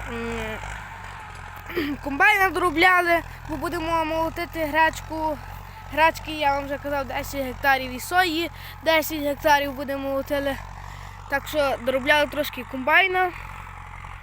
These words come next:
Тут подзвонили нам люди і сказали, щоб ми поле собі забрали. Та й ми то, тут, е, була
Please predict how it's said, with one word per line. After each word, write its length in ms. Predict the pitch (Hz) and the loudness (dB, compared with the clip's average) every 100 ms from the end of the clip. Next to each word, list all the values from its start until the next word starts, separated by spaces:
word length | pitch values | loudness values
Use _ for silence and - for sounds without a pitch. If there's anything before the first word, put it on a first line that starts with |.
| - - | -16 -16
Тут 200 | 262 - | -12 -6
подзвонили 500 | 285 285 302 302 294 | -4 0 2 2 2
нам 180 | 285 | -2
люди 400 | 285 330 269 302 | -2 -4 -4 -2
і 60 | 294 | -2
сказали, 460 | - 285 277 277 269 | -4 -4 0 0 0
щоб 360 | - 269 233 254 247 - | -2 -4 -2 -4 -4 -6
ми 280 | 262 262 - - | -4 -4 -6 -6
поле 220 | 240 214 | -6 -6
собі 240 | - 196 | -8 -12
забрали. 440 | 202 196 196 185 185 - - - - - - 50 50 50 50 50 50 50 50 50 50 - - _ - - - | -12 -10 -10 -10 -12 -16 -18 -20 -20 -20 -18 -18 -16 -16 -16 -18 -20 -20 -18 -18 -18 -20 -20 _ -20 -16 -10
Та 100 | 254 | -4
й 60 | 285 | -4
ми 220 | 285 302 - | -2 -4 -2
то, 200 | 277 277 - 50 50 - - - - - | -4 -4 -8 -14 -14 -18 -20 -20 -18 -14
тут, 140 | 294 | -6
е, 220 | 330 294 302 | 0 4 4
була 480 | 277 339 311 294 | 0 0 2 0